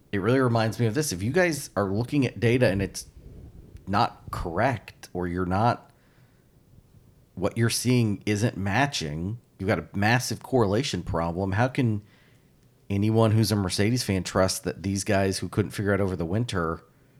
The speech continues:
are now magically gonna be able to figure it out this season? It, it's not a good outlook. And I, I don't,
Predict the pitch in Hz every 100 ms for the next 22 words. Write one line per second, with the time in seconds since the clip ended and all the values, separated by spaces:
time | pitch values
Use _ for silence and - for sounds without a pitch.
0 | _ _ - 95 95 92 90 98 120 -
1 | 101 92 90 92 85 82 - 87 87 87
2 | 85 - 87 87 - - _ _ _ _
3 | _ - 120 170 - - _ _ _ _
4 | _ _ _ _ - _ _ _ _ _
5 | _ _ _ _ _ _ _ - 131 -
6 | 147 - 110 123 127 92 95 120 - -
7 | - - - 571 - - - - - -
8 | 131 107 - - - - - 104 104 -
9 | - _ _ _ _ - 123 127 123